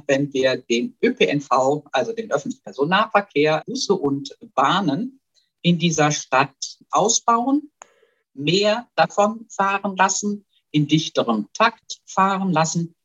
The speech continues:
Der, der Nahverkehrsplan, also das ist ein Instrument, äh, was es schon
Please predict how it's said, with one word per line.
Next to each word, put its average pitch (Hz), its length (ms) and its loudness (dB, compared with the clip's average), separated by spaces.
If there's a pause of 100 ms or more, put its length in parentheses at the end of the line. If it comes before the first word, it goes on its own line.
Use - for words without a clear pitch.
(300)
Der, 151 360 2
der 135 180 0
Nahverkehrsplan, 175 920 0
also 135 160 -2
das - 160 -10
ist - 140 -4
ein - 60 -8
Instrument, 143 760 0
äh, 131 200 0
was 127 160 2
es - 80 2
schon 120 440 0